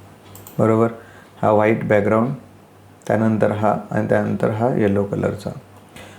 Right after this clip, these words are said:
आता हे लेयर्स पॅनल आणि आपल्याला हे समजत आहे की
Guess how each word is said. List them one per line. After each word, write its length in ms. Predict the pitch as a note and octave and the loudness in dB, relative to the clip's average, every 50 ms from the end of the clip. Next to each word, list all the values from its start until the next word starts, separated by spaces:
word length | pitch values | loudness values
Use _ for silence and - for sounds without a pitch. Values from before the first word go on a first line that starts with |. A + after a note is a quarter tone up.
| - - - - | -20 -10 -2 -2
आता 200 | A2 G#2 - B2+ | 0 2 2 2
हे 260 | B2+ B2+ B2+ B2+ A#2+ | 4 2 2 4 4
लेयर्स 400 | A#2+ A#2 A#2 A#2+ B2 A#2+ - - | 6 6 6 4 2 -4 -8 -6
पॅनल 400 | - - C3 C3 B2+ B2+ B2+ C3+ C3+ F3 - - - - - | -2 -2 0 0 0 0 -2 -2 -4 -8 -12 -18 -10 -6 -4
आणि 260 | A#2 A#2 B2 C3 - - | -2 -2 -2 -4 -4 -4
आपल्याला 540 | - A2 - - B2+ A#2+ A#2 A2+ A2+ A2+ - F#3 - - - - - - - - - - - - - - - - - - - - - - - - - - - - - - - - | -4 -4 -2 0 2 4 4 4 4 2 0 -2 -6 -12 -18 -20 -20 -20 -20 -20 -20 -20 -20 -20 -20 -20 -20 -20 -20 -20 -20 -20 -20 -20 -20 -20 -20 -20 -20 -20 -20 -20 -20 -4
हे 180 | - - A#2+ B2 | 0 0 0 2
समजत 480 | - B2 A2+ A2+ A2+ A2+ A#2 G#2 - | 2 2 2 4 4 4 2 2 2
आहे 240 | A#2 A2 A2 A2+ B2 | 0 0 0 -2 -2
की 300 | A#2+ - B2 B2+ C3+ F#3 | -2 -2 -2 -2 -2 -2